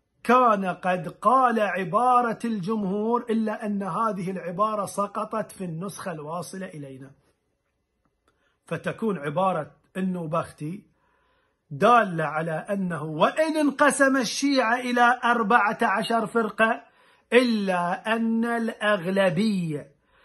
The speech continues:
الأكثر من هذه الفرق عدداً قال بالمهدوية الخاصة،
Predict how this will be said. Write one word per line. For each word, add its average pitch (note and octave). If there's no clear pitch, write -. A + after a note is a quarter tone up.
الأكثر A3+
من A3+
هذه B3+
الفرق A#3+
عدداً B3
قال G3
بالمهدوية D3
الخاصة، C3+